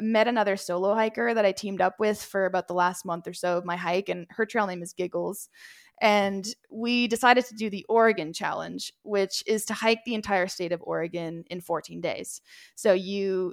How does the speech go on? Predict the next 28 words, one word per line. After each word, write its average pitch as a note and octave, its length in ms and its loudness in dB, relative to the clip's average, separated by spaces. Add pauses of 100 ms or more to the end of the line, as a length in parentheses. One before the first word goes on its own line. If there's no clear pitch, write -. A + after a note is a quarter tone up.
I - 60 0
mean, B3+ 140 4
there's A3+ 100 4
no A#3+ 140 4
one G#3+ 120 2
tracking F#3+ 480 -2
you. F3+ 200 -2
It's F3 100 -6
just, - 140 -8
like, G3+ 100 -8
a G3 60 -4
self-imposed E3 960 -6 (380)
challenge E3 440 -4
that E3 80 -10
we E3 100 -6
do E3 140 -8
for E3 100 -12
fun D#3+ 320 -6
because E3+ 380 -12 (100)
hiking F3 260 -8
twenty-six E3+ 400 -8
hundred E3+ 200 -4
miles E3 240 -4
is F3+ 100 -8
not F#3 160 2
hard F#3 220 4
enough. E3 500 -4 (240)
<laughs> D4 60 4